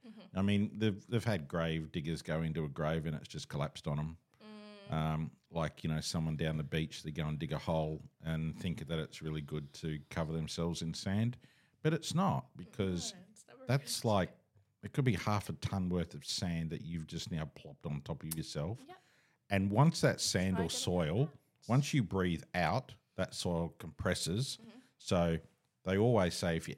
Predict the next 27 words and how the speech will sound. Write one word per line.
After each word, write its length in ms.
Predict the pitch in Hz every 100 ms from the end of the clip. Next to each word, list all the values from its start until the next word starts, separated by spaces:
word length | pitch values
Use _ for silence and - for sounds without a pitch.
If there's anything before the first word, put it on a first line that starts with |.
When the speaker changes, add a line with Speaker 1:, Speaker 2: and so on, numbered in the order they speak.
| -
Speaker 2:
ever 240 | 101 87
do 320 | 76 80 87
get, 380 | 87 - 85 - _ _ _ _ -
like, 200 | 76 69 _ _ _ _ _ -
stuck 360 | - 90 85 78
in 60 |
a 40 | 80
situation 640 | - 80 - 78 78 -
like 160 | 76 -
that, 260 | 78 101 - - _ _ _ _ _ _ _ _ _ -
keep 300 | 101 87 82
your 120 | 76 -
air, 460 | 85 82 80 73 - _ _ _ _ _ _
like, 240 | 69 67 -
exhale, 440 | - - 87 87
like, 200 | 87 71 - - - 85
inhale 720 | 71 92 - 80 82 123 185 - _ _ _ _ -
and 220 | 85 82 - _
take 200 | - 82
short 260 | - 85 -
breaths 280 | 76 71 -
in 100 | 85
and 120 | 78
out, 160 | 71 67 -
in 100 | 82
and 100 | 76
out, 140 | 71